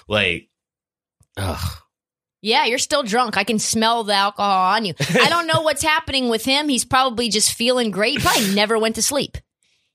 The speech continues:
Speaker 2: He probably is just
Speaker 1: Probably not, yeah.
Speaker 2: rocking out and headed to Chick-fil-A on his way home.
Speaker 1: Do we
Speaker 2: Uh,
Speaker 1: think Giannis parties?
Speaker 2: Yes.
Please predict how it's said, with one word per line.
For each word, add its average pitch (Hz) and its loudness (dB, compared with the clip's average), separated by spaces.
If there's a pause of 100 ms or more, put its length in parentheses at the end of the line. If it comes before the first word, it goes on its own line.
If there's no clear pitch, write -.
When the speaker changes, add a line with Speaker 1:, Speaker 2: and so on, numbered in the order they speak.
Speaker 2:
He 233 -2
probably 302 2
is 214 0
just 110 4
Speaker 1:
Probably 107 0
not, 107 0
yeah. - 2
Speaker 2:
rocking 220 2
out 247 0
and 196 -4
headed 220 0
to 185 -8
Chick-fil-A - 0
on 196 2
his 185 -2
way 196 0
home. 196 0 (360)
Speaker 1:
Do 123 -2
we 262 4
Speaker 2:
Uh, - 2
Speaker 1:
think - -2
Giannis - 0
parties? 107 0 (1400)
Speaker 2:
Yes. - 0